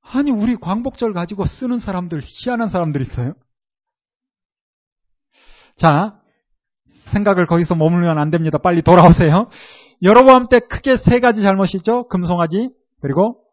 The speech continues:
아무나 제사장 삼고 절기까지 바꿔버리고. 이러다 보니 레인과 경건한 사람들이 북이스라엘에서 살 수가 없는 거라. 그래서 역대하 십일 장 십삼 절부터 십육 절에 보면 남쪽으로 내려왔다라고 기록합니다.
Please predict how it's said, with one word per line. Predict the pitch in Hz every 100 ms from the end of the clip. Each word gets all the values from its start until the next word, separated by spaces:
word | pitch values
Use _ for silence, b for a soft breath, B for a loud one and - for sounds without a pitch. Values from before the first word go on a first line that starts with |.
| _
아무나 | 139 160 196
제사장 | 196 190 202 196 185
삼고 | 185 185 254 269 b -
절기까지 | 175 185 190 190 175
바꿔버리고. | 160 - 139 113 - _ _ _ _ _ _ _
이러다 | 202 240 254 240
보니 | 190 190 233 139 b b b -
레인과 | 151 175 254 269 247 196 143 120
경건한 | - 185 220 240 240 233
사람들이 | 220 196 185 156 196 170 - _ _
북이스라엘에서 | - 262 202 202 - 240 226 208 240 285 -
살 | - 285
수가 | - 247
없는 | 247 302
거라. | 254 147 - _ _ _ _ _
그래서 | 214 262 262 247
역대하 | 202 202 240
십일 | 226 - 254 233
장 | 247 220
십삼 | 240 - 220 220
절부터 | 226 208 190
십육 | 214 214 208
절에 | 202 180
보면 | 156 208 180 - _ _
남쪽으로 | 156 185 190 220 196 180 208 233 _ _
내려왔다라고 | 151 156 156 170 165 - - 180 156 139 131
기록합니다. | - - -